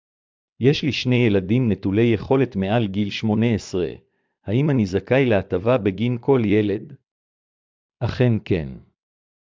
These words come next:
במקרה זה יש כפל נקודות זיכוי. כלומר,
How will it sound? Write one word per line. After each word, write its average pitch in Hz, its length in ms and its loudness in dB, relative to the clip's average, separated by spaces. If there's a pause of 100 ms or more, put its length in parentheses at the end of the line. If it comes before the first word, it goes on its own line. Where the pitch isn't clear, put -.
(400)
במקרה 95 600 2
זה 101 200 4
יש 98 320 2
כפל 113 380 0
נקודות 110 500 0
זיכוי. 82 500 -6 (1040)
כלומר, 101 500 0